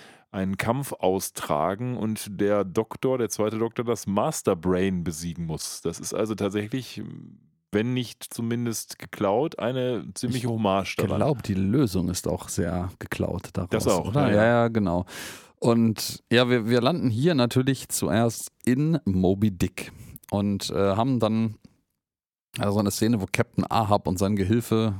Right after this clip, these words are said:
Speaker 2: äh, in einer <laughs> wirklich winzigen Nussschale mitten auf dem Ozean mit Fry und Leela gemeinsam sitzen und sagt, „Eine Golddublone zu dem Mann, der zuerst den weißen Wal erspäht“, und
Speaker 1: Ja,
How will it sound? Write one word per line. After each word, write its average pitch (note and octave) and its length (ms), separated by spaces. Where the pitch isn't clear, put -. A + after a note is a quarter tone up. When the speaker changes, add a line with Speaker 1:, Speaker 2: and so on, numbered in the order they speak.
Speaker 2:
äh, F2 840
in G#2 120
einer G2 380
<laughs> G2+ 240
wirklich F#2+ 380
winzigen G#2 480
Nussschale F2+ 520
mitten A2+ 280
auf G#2 100
dem G2+ 140
Ozean G2 440
mit F#2+ 160
Fry F#2 320
und A#2+ 140
Leela G2+ 300
gemeinsam F#2+ 840
sitzen A#2+ 600
und F2+ 340
sagt, G2 160
„Eine G#2 240
Golddublone G#2+ 1000
zu G2+ 140
dem F#2+ 200
Mann, F#2+ 400
der F#2+ 140
zuerst - 560
den G2 200
weißen G2+ 640
Wal G#2+ 320
erspäht“, F#2 880
und F2+ 160
Speaker 1:
Ja, G2 60